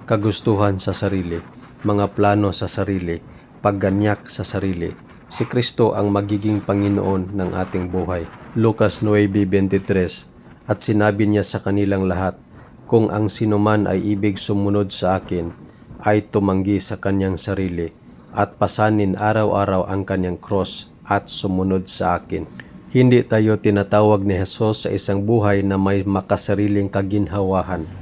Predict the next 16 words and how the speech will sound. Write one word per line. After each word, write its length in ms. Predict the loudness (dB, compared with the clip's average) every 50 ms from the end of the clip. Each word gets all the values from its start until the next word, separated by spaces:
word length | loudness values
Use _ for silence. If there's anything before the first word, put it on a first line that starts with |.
| -8 -2
Tinatawag 640 | 0 2 2 2 2 2 4 4 4 6 6 4 4
niya 240 | 2 2 0 2 2
tayo 320 | 2 4 4 4 4 2
sa 160 | 0 0 0
isang 400 | 0 0 0 2 2 2 2 2
labanan. 480 | 2 2 2 2 2 2 0 0 -2 -6 -10 -16 -20 -20 -20 -20 -20 -20 -6 -2
Tinatawag 640 | 0 0 0 0 2 2 4 4 4 4 2 2
niya 160 | 2 0 0 2
tayo 400 | 2 2 4 4 4 2 2 2
na 160 | 0 0 -2
talikuran 800 | -2 -2 0 0 -2 -4 -2 -2 -2 0 2 2 2 2 2 0
ang 160 | 0 -2 -2
ating 320 | -2 -2 -2 -2 -2 0
sariling 480 | 0 0 0 0 0 0 0 0 0 0
mga 320 | 2 2 2 0 0 -2
plano 400 | 0 0 0 2 0 0 -4 -6